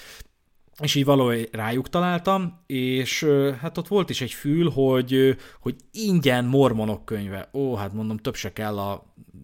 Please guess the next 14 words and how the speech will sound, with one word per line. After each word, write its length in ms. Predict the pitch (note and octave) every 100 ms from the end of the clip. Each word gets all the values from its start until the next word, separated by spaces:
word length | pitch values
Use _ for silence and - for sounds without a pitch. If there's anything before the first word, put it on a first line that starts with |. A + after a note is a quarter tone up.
| D2
svá-, 460 | - - - C3 A#2+
sváb 300 | - A#2 G#2
lelkemnek, 680 | A2 G#2+ C#3+ C3+ C#3+ E3 - - - - -
valami 320 | A2+ A#2 A2+
ingyen, 560 | A2+ B2+ C3 C#3 D#3 D3 - - - _ _
és, 520 | C3+ C3 C3 C3+ -
ö, 260 | D3 C3 C3 B2+
hát 220 | C3+ B2+
megnéztem 560 | D#3 D#3 C3+ C3+ C3
a 40 | B2
felületet, 720 | - A#2+ A#2+ A#2+ D3 E3+ - _
ahol, 400 | - G2+ C#3+ C3+ A2+ A2
<laughs> 180 | - D#3
ahol 480 | - A#2+ A#2+ A#2+ B2